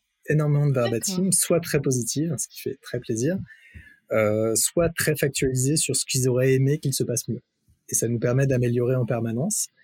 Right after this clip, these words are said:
Speaker 1: Ça nous permet aussi de rappeler tout de suite et de corriger tout de suite sur ceux qui ont eu un problème. Tu vois, pas juste dire, il y a eu un problème,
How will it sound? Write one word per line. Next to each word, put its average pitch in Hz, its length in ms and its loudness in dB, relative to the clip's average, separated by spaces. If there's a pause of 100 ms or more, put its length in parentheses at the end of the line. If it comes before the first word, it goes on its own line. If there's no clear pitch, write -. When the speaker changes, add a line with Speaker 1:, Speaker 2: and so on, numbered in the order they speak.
(460)
Speaker 1:
Ça - 220 0
nous 127 120 2
permet 139 280 2
aussi 143 360 2
de 147 120 4
rappeler 139 500 0
tout 165 120 -4
de - 60 -2
suite - 480 -4 (640)
et 117 80 -2
de 120 100 -2
corriger 135 440 2
tout 175 100 -4
de 151 60 0
suite 170 240 0
sur - 180 -4
ceux 151 160 -2
qui 139 160 -2
ont 139 120 4
eu 131 80 2
un 131 60 2
problème. 117 400 -2 (720)
Tu - 140 -4
vois, 139 140 2
pas 131 140 0
juste 131 200 0
dire, 139 320 2
il 120 60 0
y 120 40 0
a 120 60 2
eu 123 120 0
un 127 80 0
problème, 127 520 0